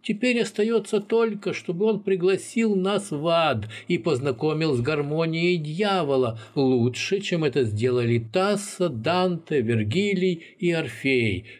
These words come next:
которых он уже превзошёл своей чудодейственной скрипкой. Поэт Олессио посвятил скрипачу стихи.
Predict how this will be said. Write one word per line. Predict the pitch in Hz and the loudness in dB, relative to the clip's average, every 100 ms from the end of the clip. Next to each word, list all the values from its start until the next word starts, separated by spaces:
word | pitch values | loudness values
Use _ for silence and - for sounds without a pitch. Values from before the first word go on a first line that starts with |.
| - | -4
которых | 135 131 123 117 120 | -2 2 2 2 0
он | 117 | 2
уже | 104 107 | 2 0
превзошёл | 110 110 98 117 - 226 233 220 | 0 -2 0 -2 0 0 0 -2
своей | - 170 165 151 160 160 | -6 -4 -2 0 0 0
чудодейственной | - 127 110 101 117 131 90 - - 147 143 139 135 131 123 - _ | -2 0 0 -2 -2 -4 -6 -12 -10 -8 -6 -6 -2 -2 -2 -10 _
скрипкой. | - - - 104 92 82 - - - - _ _ _ _ _ _ _ _ _ _ _ _ _ | -20 -20 -6 -6 -6 -10 -18 -18 -18 -18 _ _ _ _ _ _ _ _ _ _ _ _ _
Поэт | 190 233 240 | -2 0 0
Олессио | 196 175 185 202 - - 202 196 | 0 2 2 2 -2 -2 0 0
посвятил | 196 156 151 123 190 196 | -2 -4 -4 -4 0 0
скрипачу | - 156 123 131 113 151 | -2 -6 -2 -4 -2 -8
стихи. | 123 - 120 - - 123 | -10 -8 -10 -10 -12 -14